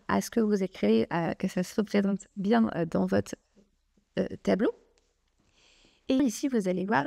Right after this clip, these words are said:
il va vous proposer par défaut le remplissage, le remplissage rouge clair avec texte rouge foncé. Et vous pouvez bien évidemment changer pour autre chose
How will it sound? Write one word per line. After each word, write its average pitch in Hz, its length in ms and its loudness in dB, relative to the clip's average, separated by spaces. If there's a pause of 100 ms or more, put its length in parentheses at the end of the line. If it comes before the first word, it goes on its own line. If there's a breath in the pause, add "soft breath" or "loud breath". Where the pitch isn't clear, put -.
il 202 120 -2
va 208 100 2
vous 196 160 -4
proposer 226 460 -2
par 180 180 -6
défaut 202 300 0
le 262 100 4
remplissage, 202 680 -2 (200)
le 202 120 2
remplissage 208 800 -2 (300 soft breath)
rouge - 340 -2
clair 226 300 0
avec 196 260 -2
texte - 320 -2 (160)
rouge 196 220 -2
foncé. 185 500 -2 (340 soft breath)
Et 208 100 4
vous 202 120 -4
pouvez 190 240 -2
bien 202 220 2
évidemment 185 500 -2
changer 233 460 0
pour - 280 -6
autre 185 300 -4
chose 254 360 0